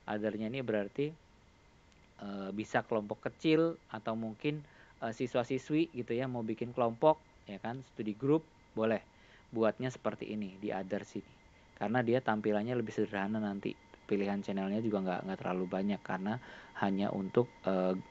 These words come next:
aktivitas grouping saja. Nah, saya akan coba untuk membuat kelas, eh, di bagian, eh, kelas yang ini. Kelas ya, kelas. Saya klik.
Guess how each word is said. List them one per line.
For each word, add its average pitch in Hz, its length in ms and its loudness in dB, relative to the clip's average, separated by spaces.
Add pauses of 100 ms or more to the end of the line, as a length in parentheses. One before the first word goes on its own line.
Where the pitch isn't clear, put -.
(140)
aktivitas 104 580 2
grouping 98 460 2
saja. 92 400 0 (560)
Nah, 98 160 2 (300)
saya 143 180 12
akan 147 220 10
coba 127 340 12
untuk 139 240 6
membuat 117 480 8
kelas, 120 560 8
eh, 107 560 4
di 110 480 8
bagian, 110 640 6 (500)
eh, 104 320 0 (220)
kelas 120 320 4
yang 127 400 2 (480)
ini. 107 240 0 (960)
Kelas 117 320 2
ya, 101 160 0 (240)
kelas. 98 240 -2 (640)
Saya 98 160 -2
klik. 135 240 6